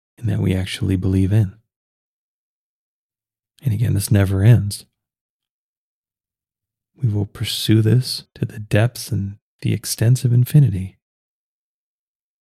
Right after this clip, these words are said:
And that's our opportunity. That's what we get to do.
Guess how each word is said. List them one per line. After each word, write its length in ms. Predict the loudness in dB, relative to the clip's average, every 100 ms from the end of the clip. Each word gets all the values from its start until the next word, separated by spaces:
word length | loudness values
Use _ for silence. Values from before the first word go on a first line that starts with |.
| _ _ _ _
And 160 | -16 -4
that's 180 | -2 2
our 120 | 2
opportunity. 680 | 2 -2 2 4 2 -2 -20 _ _ _ _ _ _
That's 220 | -6 -4
what 80 | -4
we 120 | -4
get 280 | -2 -2 -2
to 100 | -2
do. 300 | 0 0 0